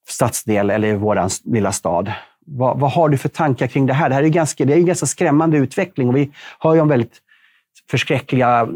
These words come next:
våldsövergrepp som sker med, här borta i Solna, där, när de skär av dem, eh, helsenorna, skulle begrava dem levande, och de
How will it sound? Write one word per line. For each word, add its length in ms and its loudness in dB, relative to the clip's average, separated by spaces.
våldsövergrepp 960 0
som 140 -2
sker 300 0
med, 500 0
här 120 -2
borta 220 -4
i 60 0
Solna, 520 -2
där, 200 0
när 260 -2
de 200 -2
skär 220 -4
av 200 2
dem, 280 -2
eh, 220 -4
helsenorna, 800 0
skulle 180 -4
begrava 260 2
dem 100 0
levande, 500 0
och 100 2
de 280 0